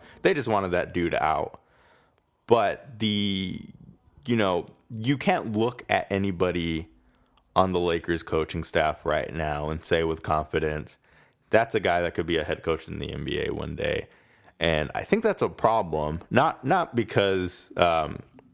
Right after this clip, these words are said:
you know, all, e-, everybody on every coaching staff should be, you know, a future N B A stud, but I don't think there's a confidence from the fan base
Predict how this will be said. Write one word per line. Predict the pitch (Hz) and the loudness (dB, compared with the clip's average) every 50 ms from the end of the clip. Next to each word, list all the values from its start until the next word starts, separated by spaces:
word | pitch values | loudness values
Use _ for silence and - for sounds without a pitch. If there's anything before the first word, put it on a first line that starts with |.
| _ - 95 | _ -4 2
you | 98 95 | 2 4
know, | 90 87 87 | 4 4 2
all, | - - - 87 90 92 95 95 95 92 92 - - - - - | 2 2 2 4 4 4 4 2 2 2 0 -2 -6 -2 2 2
e-, | 190 190 - | 2 2 2
everybody | - 123 131 127 127 104 107 101 101 | 0 0 0 0 2 2 2 2 4
on | 98 95 95 | 2 2 0
every | 98 90 95 90 | 0 0 -2 -4
coaching | 85 - _ - - 101 92 98 92 | -4 -8 _ 0 0 0 0 0 -6
staff | - - 92 87 - - | -2 0 0 0 0 -4
should | - 85 82 | -8 -4 -2
be, | 85 87 85 85 82 80 78 - - - - - - - _ _ | -2 -2 0 -2 -2 -4 -6 -10 -18 -20 -20 -20 -20 -20 _ _
you | - 95 92 | -2 0 2
know, | 90 87 | 2 2
a | 82 80 | 0 0
future | - 113 107 - - - | -2 -4 0 0 0 0
N | - 76 90 90 | 2 0 -2 0
B | 87 90 87 85 | 0 2 2 2
A | 78 76 76 76 | 2 0 0 -2
stud, | - - - - - 104 101 92 82 78 76 76 - - - - - - - - _ _ | -4 -6 0 2 2 4 4 2 0 -2 -2 -6 -10 -18 -20 -20 -20 -20 -20 -20 _ _
but | 98 90 | 2 4
I | 82 113 | 4 2
don't | 127 123 - | 0 -2 -2
think | - 139 127 104 101 | -2 -2 -2 2 2
there's | 107 104 92 98 | 0 2 2 0
a | 98 | -2
confidence | - - - 87 95 87 - 95 90 90 87 - - | -2 2 2 2 2 2 0 0 0 0 -2 -4 -8
from | - - 90 87 85 | -4 -2 0 2 2
the | 82 82 | 2 0
fan | - - 90 90 90 90 87 | 0 0 0 2 2 0 0
base | 82 85 85 82 80 - - - | 0 0 0 0 -2 -6 -12 -16